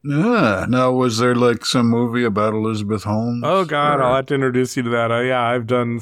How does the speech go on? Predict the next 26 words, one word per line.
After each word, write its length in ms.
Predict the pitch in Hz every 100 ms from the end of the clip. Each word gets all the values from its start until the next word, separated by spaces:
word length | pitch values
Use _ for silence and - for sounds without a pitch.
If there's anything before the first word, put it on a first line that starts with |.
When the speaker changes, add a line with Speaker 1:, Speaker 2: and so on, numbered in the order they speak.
| -
Speaker 2:
uh, 320 | 135 120 117
there's 220 | 120 120
an 80 | 123
incredible 600 | 120 110 165 170 147 131
book 420 | 107 120 117 113 _ _ _ 143
about 400 | 117 123 120 123
it 240 | 120 120
and 440 | 120 113 113 113 117 _
a 120 | - 113
bad 340 | 139 143 147
documentary 720 | 139 135 - 127 123 123 123
and 100 | 117
a 40 | 110
good 340 | 113 135 123 - _ -
T 160 | 139
V 300 | 131 139 135 139 -
series 680 | - 131 120 117 110 110 -
about 580 | 127 113 113 107 107 110
it. 380 | 127 113 110 110 -
You 120 | 117
know, 100 | 110
this 220 | 117 117
is 180 | 127 113
where 200 | 117 113
they 160 | 107
were, 300 | 107 107 104